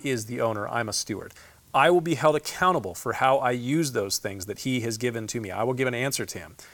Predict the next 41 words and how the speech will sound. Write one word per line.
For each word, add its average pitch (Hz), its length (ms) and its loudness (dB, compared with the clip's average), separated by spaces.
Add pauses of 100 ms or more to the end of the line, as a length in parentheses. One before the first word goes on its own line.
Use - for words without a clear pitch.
(300)
Therefore, 113 680 2
I 127 120 2
should 127 280 -4
keep 139 260 -4
a 120 40 -2
good 127 220 -2
accounting 127 560 -4
of 98 100 -10
how 117 280 2
I 113 200 0
have 101 400 -10
taken 131 320 -4
care 131 240 2
of 107 100 0
all 101 160 2
those 101 200 -6
things 104 200 -10
that 101 80 -12
He's 101 120 -12
given 135 300 -2
to - 80 -14
me. 107 200 -16 (580)
And 151 220 2
so 131 360 2
it 147 140 -2
might 143 180 0
require, 127 400 4
as 107 120 -2
it 113 60 -6
relates 113 320 -2
to 107 320 -4 (280)
finances, 139 720 2 (380)
a 123 100 -4
budget. 110 460 0
And 123 180 -2
from 131 220 -2
what 151 240 4 (320)
we 139 180 4
have 143 220 0
considered 139 540 2
previously 135 640 2